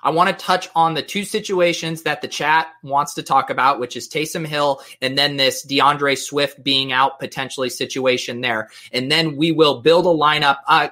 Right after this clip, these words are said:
almost, we'll do a different stack than the one we just did here, but similarly, we will walk through it. Uh, I forgot to go back to this view. We will walk through it and, uh, and build that week eleven lineup for you guys. So let's, let's just do this, James. Taysom Hill,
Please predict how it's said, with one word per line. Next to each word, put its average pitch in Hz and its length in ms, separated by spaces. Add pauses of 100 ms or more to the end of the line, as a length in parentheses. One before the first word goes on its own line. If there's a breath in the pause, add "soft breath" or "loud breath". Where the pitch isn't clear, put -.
almost, 226 340
we'll 233 140
do 294 100
a 214 60
different 180 320
stack 147 340
than 156 140
the 147 80
one 147 160
we 143 100
just 139 220
did 143 120
here, 143 340 (160 loud breath)
but 185 140
similarly, 147 720 (140 soft breath)
we 156 140
will 147 180
walk 139 360
through 143 280
it. 135 180
Uh, 127 100
I 120 100
forgot 113 320
to - 80
go 110 100
back 107 240
to 113 60
this 123 180
view. 165 240 (160 loud breath)
We 185 120
will 170 160
walk 160 340
through 156 320
it 151 240
and, 139 240
uh, 127 260
and 131 160
build 143 280
that 131 200 (300 soft breath)
week 156 340 (100)
eleven 139 460
lineup 131 360
for 131 140
you 131 100
guys. 127 260
So 151 140
let's, - 320
let's 214 180
just 196 200
do 196 120
this, 175 200
James. 160 420 (420)
Taysom 233 400
Hill, 160 480